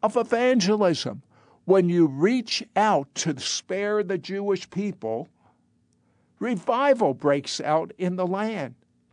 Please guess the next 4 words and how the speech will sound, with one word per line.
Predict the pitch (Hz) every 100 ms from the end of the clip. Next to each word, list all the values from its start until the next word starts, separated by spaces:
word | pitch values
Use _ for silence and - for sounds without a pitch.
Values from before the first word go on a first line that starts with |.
| _ _ _ _ _ _ _ _ _ -
In | 160
Amos | 147 170 165 214 208 -
nine | 127 156 190
thirteen, | - 180 180 - 180 139 123